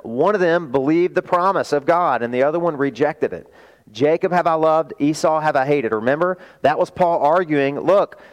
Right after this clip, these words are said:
there's always been a chosen remnant. There's always been an elect.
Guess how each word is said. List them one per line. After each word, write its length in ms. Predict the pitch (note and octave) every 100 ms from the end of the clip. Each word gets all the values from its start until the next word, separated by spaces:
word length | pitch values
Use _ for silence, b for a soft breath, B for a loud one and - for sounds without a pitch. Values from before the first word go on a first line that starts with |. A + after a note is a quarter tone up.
| B
there's 200 | D3 D3+
always 340 | F3 G#3 G3
been 240 | D3+ G3 F3
a 60 |
chosen 480 | - F#3+ G3+ F3 E3+
remnant. 360 | F#3 F3 B2 -
There's 160 | C3+
always 360 | D#3+ F#3 G3 C#3+
been 200 | F#3 F#3
an 120 | D#3
elect. 540 | C#3 D#3 G#2 - -